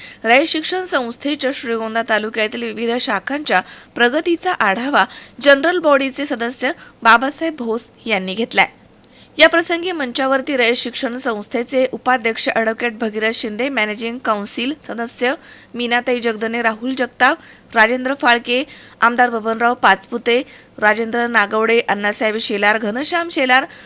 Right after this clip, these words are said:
मनोहर पोटे, टिळक भोस तसेच श्रीगोंदा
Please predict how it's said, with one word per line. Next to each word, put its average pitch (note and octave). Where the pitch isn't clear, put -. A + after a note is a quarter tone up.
मनोहर D#4
पोटे, C#4+
टिळक A#3+
भोस A#3
तसेच E4+
श्रीगोंदा C#4